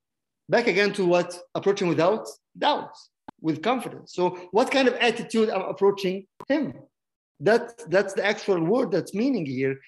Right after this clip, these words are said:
of a pure heart, of a, of a, of a true heart. Right? A lot of times we, we, we, we don't, you know, again, you know,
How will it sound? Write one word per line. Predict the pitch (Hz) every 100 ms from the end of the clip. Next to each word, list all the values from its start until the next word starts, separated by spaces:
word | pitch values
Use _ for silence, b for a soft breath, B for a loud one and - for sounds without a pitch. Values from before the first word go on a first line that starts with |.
| b -
of | 160 156
a |
pure | 151 240 285 190
heart, | 151 -
of | 160 156
a, |
of | 170 156 151
a, | 151 B B 160
of | 156
a |
true | 156 262 247
heart. | 123 113 - - _ _ _ _ _ _ _ _ _ _ _ _ -
Right? | - - _ _ - _ _ _ _ _ _ _ _ _ _ _ _ -
A | 170
lot | 277
of | 294
times | 262 269 214
we, | 220 208
we, | 190 185 170
we, | 175
we | 175
don't, | 175 247 269 -
you | 170
know, | 156
again, | 147 185 143 -
you | 151
know, | 151 147